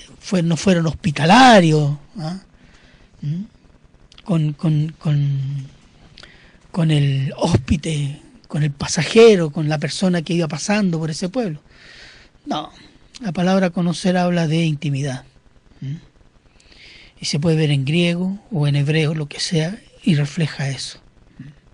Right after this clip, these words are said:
Salmo cinco, cuatro, seis.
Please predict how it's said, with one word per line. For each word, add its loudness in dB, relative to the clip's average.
Salmo 2
cinco, 2
cuatro, 0
seis. 0